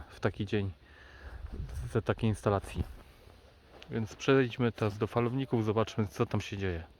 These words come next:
Tak, w rozdzielni jest dosyć głośno, więc coś się jednak dzieje. Ze paneli, które są ukierunkowane na zachód, y, czyli półtorej kilowatopika,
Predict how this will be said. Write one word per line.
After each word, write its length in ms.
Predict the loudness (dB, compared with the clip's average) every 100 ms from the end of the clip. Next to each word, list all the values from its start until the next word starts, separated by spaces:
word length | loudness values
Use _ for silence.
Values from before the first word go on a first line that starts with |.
| _ -8 -6 0 6
Tak, 140 | 8
w 80 | 8
rozdzielni 400 | 8 8 8 8
jest 140 | 6
dosyć 300 | 6 4 4
głośno, 360 | 8 8 8 6
więc 220 | 6 4 2 4
coś 260 | 6 6
się 60 | 6
jednak 320 | 6 8 6
dzieje. 400 | 6 8 8 6 4 -2 -4 -4 -4 -2 4
Ze 100 | 8
paneli, 340 | 10 10 6
które 240 | 6 8 8
są 240 | 8 6
ukierunkowane 640 | 6 6 6 8 10 10 10
na 520 | 12 12 12 12 10
zachód, 600 | 12 10 10 2 0 2 2 4
y, 40 |
czyli 180 | 4 4
półtorej 340 | 4 4 4
kilowatopika, 840 | 6 6 6 6 2 0 8 10 10